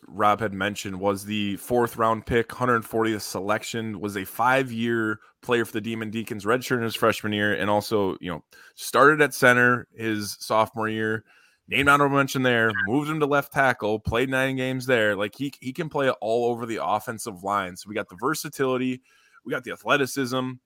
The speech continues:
He, he, I think he fits really, really well within the Packers scheme, like, six four, three hundred. I think that's gonna translate well. Eli, what, what, what are you in love with? I know you're, I feel like you're most,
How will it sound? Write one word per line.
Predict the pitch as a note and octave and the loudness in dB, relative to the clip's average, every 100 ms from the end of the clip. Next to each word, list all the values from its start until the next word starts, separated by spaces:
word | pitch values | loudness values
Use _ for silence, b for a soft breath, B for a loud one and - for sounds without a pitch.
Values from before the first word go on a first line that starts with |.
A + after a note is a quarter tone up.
| _ _ _ _ _ | _ _ _ _ _
He, | F2 A2+ C3 - | -18 -10 -10 -8
he, | B2 C3 - | -6 -6 -6
I | A2 | -8
think | B2 | -8
he | A#2 | -8
fits | G2+ - B2+ - | -10 -2 -2 -2
really, | F2 A#2+ C3 | -4 -2 0
really | B2+ A#2+ | 0 0
well | G#2 A2 | 0 0
within | A#2+ A#2 | -2 -8
the | G2 | -8
Packers | A2 A2 A2+ - | -4 -4 -4 -8
scheme, | - A#2 B2 B2 | -10 -6 -6 -4
like, | G2 - | -6 -6
six | B2+ - | -8 -8
four, | - A#2 A2 | -4 -2 -2
three | A#2+ G#2+ | -4 -6
hundred. | G#2+ A#2 | -2 -2
I | G#2+ | -2
think | G#2+ | -4
that's | G2 G#2 | -4 -4
gonna | - A2+ | -6 -10
translate | G2+ A2 A2 G#2+ A2+ F#2+ | -10 -8 -8 0 0 4
well. | A2 A#2+ B2+ b b b - | 4 4 0 b b b 0
Eli, | D3+ C#3+ | 6 8
what, | C3+ B2 C#3 - | 8 6 0 0
what, | B2+ - _ - | 0 0 _ -20
what | F#2+ C3+ | -4 -2
are | |
you | F3+ D#3 | 0 0
in | A#2 | 2
love | A2+ | 2
with? | A2 A2 | 2 0
I | |
know | G#2 | 2
you're, | C3 C#3 - | 2 4 6
I | A#2 | 4
feel | - E3 | 4 2
like | C3+ A#2+ | 2 2
you're | A2 | -2
most, | A2+ A#2+ - | 0 0 -2